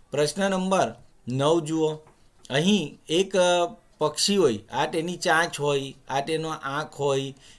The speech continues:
એવું આપણે કલ્પના કરી શકીએ, વિચારી શકીએ ને આ પ્રમાણે. હમ, તો આ જે પક્ષી છે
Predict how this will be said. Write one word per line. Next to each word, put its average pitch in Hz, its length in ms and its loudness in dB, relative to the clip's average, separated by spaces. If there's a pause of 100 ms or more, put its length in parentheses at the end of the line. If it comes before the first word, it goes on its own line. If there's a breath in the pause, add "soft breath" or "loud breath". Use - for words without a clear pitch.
(100)
એવું 147 300 4
આપણે 147 240 0
કલ્પના 165 480 -2
કરી 131 260 -2
શકીએ, 101 460 -8 (420)
વિચારી 147 480 -2
શકીએ 185 320 -4
ને 330 80 -4
આ 147 140 0
પ્રમાણે. 120 500 -4 (280)
હમ, 143 460 -4 (500 loud breath)
તો 190 380 4 (320 soft breath)
આ 139 200 0
જે 196 180 4 (520)
પક્ષી 170 420 -2
છે 160 380 0